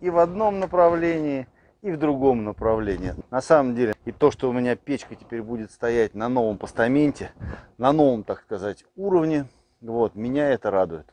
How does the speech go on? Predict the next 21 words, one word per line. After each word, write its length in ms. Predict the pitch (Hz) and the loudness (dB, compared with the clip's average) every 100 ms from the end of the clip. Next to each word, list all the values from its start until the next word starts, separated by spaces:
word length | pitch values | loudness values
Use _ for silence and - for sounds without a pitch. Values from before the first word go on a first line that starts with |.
| _ _ - | _ _ 0
Ну 140 | 131 | 4
вот, 200 | 156 151 | 4 4
вроде 280 | 147 147 127 | 4 4 4
самые 340 | - 143 135 | 6 6 6
нудные 400 | 131 156 127 127 | 4 2 4 4
и 20 | 123 | 4
неинтересные 800 | 127 127 110 135 135 - 117 | 4 2 2 2 2 2 -6
дела 300 | 104 123 127 | -2 4 4
подходят 480 | 107 117 - 123 101 | 4 0 -2 -4 -4
к 20 | |
концу. 480 | - 127 117 - 170 - - _ | 2 2 4 -2 -4 -6 -20 _
Моя 400 | - 123 139 139 | 2 6 8 8
избушка 420 | 127 123 147 - 117 | 6 2 -4 -4 -4
на 140 | 120 | -4
курьих 400 | - 131 120 - | -2 0 0 -2
ножках 380 | 139 - 98 - | -4 -4 -8 -4
приобрела 600 | 127 135 127 143 139 120 | 6 8 8 8 8 4
все 220 | - 135 | 2 -6
свои 280 | - 117 113 | 0 0 0
курьи 360 | - 131 117 | 0 0 2
ножки, 540 | 123 151 165 - 143 | 2 2 0 -2 -2